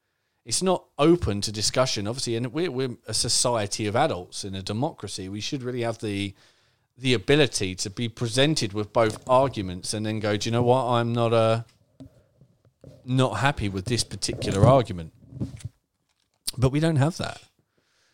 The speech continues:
We literally have the case where you are told this is what you will believe, and if you don't believe that, you're gonna fall into one of these categories, be it anti-vaxxers. And we've seen this, of course, we've seen this so many times where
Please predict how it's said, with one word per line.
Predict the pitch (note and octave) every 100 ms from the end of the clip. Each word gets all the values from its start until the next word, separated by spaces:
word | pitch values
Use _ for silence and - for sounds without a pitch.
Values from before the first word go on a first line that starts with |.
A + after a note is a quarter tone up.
| _
We | A2+
literally | A#2+ C3 B2+
have | A#2
the | A#2
case | B2 A2+ -
where | A2+ A2 A2 G2+ - - - _ _
you | A#2 C#3 F3+
are | D3+
told | - - D3 G2 F#2+
this | B2 - D3
is | A#2+
what | G#2+ - -
you | A#2
will | A2
believe, | F#2+ G#2+ G#2 A#2 G2
and | G2+
if | A#2 -
you | C3
don't | C3+ C3+
believe | A2 A2 A2+ -
that, | F#2
you're | F2+ G#2
gonna | A2 G#2+
fall | - A#2 G#2
into | G#2 G2 G#2
one | G2 G#2+
of | G2+ F#2+
these | G2+ F#2+ F#2 - - _ _ _ _ _ _ _ -
categories, | C3 A2+ G#2 F#2 E2 F2
be | - G2+
it | G2
anti-vaxxers. | G2+ G2 G2+ G#2 F#2+ B2 C3+
And | F3
we've | G3+
seen | - G3 G#2
this, | E2 -
of | A#2+
course, | B2 F#2+
we've | E2
seen | E2+ E2+
this | G2+
so | - G#2+
many | F#2+ F#2+
times | - F#2 F2+ F#2+
where | F#2+